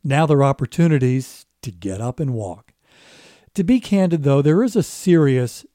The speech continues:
downside to not sitting well. I struggle during long meetings, and of course that's not fair to my colleagues. I don't travel well if it requires a long flight. But I'm okay with this downside,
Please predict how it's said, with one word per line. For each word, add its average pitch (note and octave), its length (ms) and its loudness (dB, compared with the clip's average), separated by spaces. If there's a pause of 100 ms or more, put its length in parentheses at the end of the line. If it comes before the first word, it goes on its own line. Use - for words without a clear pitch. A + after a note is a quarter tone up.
(140)
downside C3 800 0
to D3 100 -4
not B2 300 -2
sitting B2 420 -2
well. F#2 320 -12 (140)
I G3+ 100 -6
struggle F#3 480 0
during D#3+ 380 0
long D#3+ 360 2
meetings, D3 560 -4 (320)
and G#3 120 -4
of - 80 -6
course E3 180 -4
that's - 300 -4
not D3 160 -2
fair C3 240 -2
to B2+ 80 -2
my C3 120 0
colleagues. C3 680 -6 (500)
I D3 80 -4
don't D#3 220 0
travel F3 480 0
well A#2 420 -4
if C#3+ 80 -10
it G3+ 100 -10
requires C#3 880 -2
a - 80 -8
long C3 380 -2
flight. A#2 440 -10 (600)
But D3+ 240 -2
I'm C#4 160 0
okay F3+ 340 0
with C#3+ 200 -2
this C3+ 340 -2 (180)
downside, B2+ 800 -4